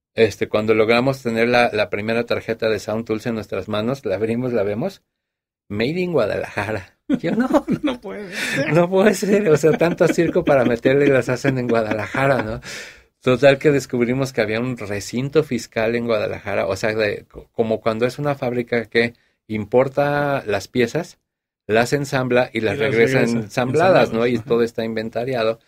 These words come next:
Speaker 1: Y, pues, digo, por mucho que las hicieran en Guadalajara, no podíamos
Speaker 2: <laughs> No.
Speaker 1: ir de, "Oye, de, véndeme
Speaker 2: Queremos
Speaker 1: diez", ¿no?
Speaker 2: cinco. <laughs>
Speaker 1: Sí, ¿no? Y, este, y entonces, pues, bueno, a-, ahí fu-, así fue como empezamos con lo de DigiDesign y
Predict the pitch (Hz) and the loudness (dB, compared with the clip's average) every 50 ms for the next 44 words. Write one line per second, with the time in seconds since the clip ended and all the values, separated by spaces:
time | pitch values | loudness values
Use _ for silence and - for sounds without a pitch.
0 | _ _ _ _ _ _ 113 113 98 110 113 113 123 123 110 101 92 - 98 98 | _ _ _ _ _ _ -4 -4 -2 -2 0 0 0 0 0 -2 0 0 0 2
1 | 101 107 107 110 113 113 - 127 - - 104 101 95 - 95 85 - 104 104 110 | 2 0 -2 -2 -2 -4 -4 -8 -6 -4 -4 -4 -6 -6 -10 -6 -4 -4 -4 -4
2 | 113 110 101 101 104 104 104 98 101 101 101 - 101 98 101 - 107 98 95 92 | -4 -6 -6 -6 -4 -2 -2 -2 -2 -4 -4 -4 -4 -2 -2 -2 -2 -4 -6 -4
3 | - 101 95 98 92 95 - 135 - - - 104 - 123 135 131 127 127 - - | -4 -2 -2 -2 -2 -4 -4 -4 -4 -2 -2 0 0 0 2 2 0 -2 -2 -6
4 | - 107 101 98 101 101 101 104 101 101 98 98 104 104 110 113 110 101 107 110 | -10 -14 -12 -12 -12 -8 -8 -6 -6 -6 -4 -4 -4 -4 -4 -4 -4 -2 -2 0
5 | 117 - - - - 165 - - 170 165 156 - 139 127 - 190 165 156 156 - | 0 0 2 2 2 0 2 2 2 2 0 0 -2 -2 0 0 2 2 0 0
6 | 190 175 - - - - - 117 117 117 113 101 - _ _ _ 113 110 117 117 | -2 -4 -6 -10 -12 -8 -4 -2 -2 -2 -4 -6 -10 _ _ _ -6 -2 2 2
7 | 120 123 127 127 120 113 113 117 117 117 110 - - _ 123 117 113 117 120 117 | 2 2 0 -4 -2 2 6 6 6 6 4 0 -2 _ 4 6 6 6 4 2
8 | 117 117 117 120 123 135 135 135 139 127 127 123 110 117 117 113 107 92 92 - | 0 0 0 2 2 2 0 0 -2 -2 -2 0 0 0 -2 -2 -4 -8 -12 -18
9 | _ _ - 104 104 107 107 107 - 104 110 113 113 - - - 110 104 - 123 | _ _ -2 0 2 2 0 0 -2 -2 -4 -4 -4 -8 -4 -2 -2 -2 -2 -4
10 | 117 - - 117 - - 117 110 110 104 95 90 - _ _ 104 101 95 104 95 | -4 -2 -4 -6 -4 -4 -6 -6 -6 -6 -8 -10 -12 _ _ -16 -12 -10 -12 -10
11 | - 104 101 98 101 95 - _ 98 95 92 90 90 87 85 85 85 - _ _ | -10 -10 -10 -10 -12 -14 -14 _ -12 -10 -10 -10 -12 -12 -14 -14 -16 -16 _ _
12 | _ _ _ _ _ _ _ _ _ - 104 98 95 98 98 98 92 - - 104 | _ _ _ _ _ _ _ _ _ -10 -8 -6 -6 -6 -6 -6 -6 -6 -4 -4
13 | 101 101 101 101 101 95 90 90 87 85 | -4 -4 -6 -8 -8 -10 -10 -10 -12 -16